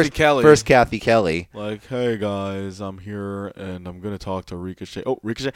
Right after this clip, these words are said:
Speaker 2: And this is weird because she's holding a microphone, and it's clearly not connected to the camera because you hear the echo
Speaker 1: Yeah,
Speaker 2: in
Speaker 1: yeah,
Speaker 2: the
Speaker 1: yeah.
Speaker 2: room, and it's that type of echo that only a camera would pick up
Speaker 1: Yeah.
Speaker 2: that's not connected to anything.
Speaker 1: Yeah, she runs up to Ricochet, and she's just,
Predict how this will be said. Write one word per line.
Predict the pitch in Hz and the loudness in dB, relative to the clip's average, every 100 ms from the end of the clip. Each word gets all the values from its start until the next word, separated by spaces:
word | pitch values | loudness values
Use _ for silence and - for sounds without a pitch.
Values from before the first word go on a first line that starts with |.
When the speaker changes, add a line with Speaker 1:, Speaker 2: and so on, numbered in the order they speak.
| - - 233 | -10 -14 -6
Speaker 2:
And | 226 | -2
this | 269 | 0
is | 311 | 0
weird | 220 208 226 208 | 0 2 2 0
because | 190 190 175 | -2 0 0
she's | - 170 | 0 -2
holding | 190 233 247 | 0 0 2
a | |
microphone, | 170 151 180 185 196 202 | 4 4 2 2 2 4
and | 127 | 4
it's | 139 - | 2 -2
clearly | - 160 180 190 | -2 0 2 2
not | 170 117 110 | 0 -2 -2
connected | - 127 120 120 | -2 -2 -4 -2
to | 127 | -2
the | 107 | -2
camera | - 98 110 127 | -4 -6 -2 0
because | 127 113 127 104 | 0 -2 -4 -4
you | 104 | -6
hear | - 117 | -8 -6
the | 107 101 | -4 -4
echo | 85 - 117 123 135 | -8 -6 -4 -4 -4
Speaker 1:
Yeah, | 107 113 90 80 _ | 6 8 8 4 _
Speaker 2:
in | - | -2
Speaker 1:
yeah, | 104 | 0
Speaker 2:
the | 98 | 2
Speaker 1:
yeah. | 90 | 0
Speaker 2:
room, | 110 123 131 123 - - | 0 -2 -4 -8 -14 -14
and | 101 | -8
it's | 110 - | -6 0
that | 113 - | 0 2
type | 117 | 0
of | 113 | 2
echo | 113 120 | 0 0
that | 107 104 | 0 0
only | 107 101 | -2 -6
a | |
camera | - 95 95 107 | -8 -8 -8 -10
would | 98 | -4
pick | 117 110 | -4 0
up | 113 104 | 0 2
Speaker 1:
Yeah. | 90 | 0
Speaker 2:
that's | 92 | -2
not | 110 | -4
connected | - 98 95 | -4 -8 -8
to | 98 | -8
anything. | 80 95 110 123 131 _ _ | -8 -6 -4 -4 -6 _ _
Speaker 1:
Yeah, | 92 92 | -10 -8
she | - 113 | -6 0
runs | 123 120 | 0 0
up | 117 | -2
to | - | -2
Ricochet, | 95 90 101 - 92 90 | 0 0 -2 -2 -2 -2
and | 90 | -6
she's | - 87 | -10 -10
just, | - 76 76 | -8 -8 -8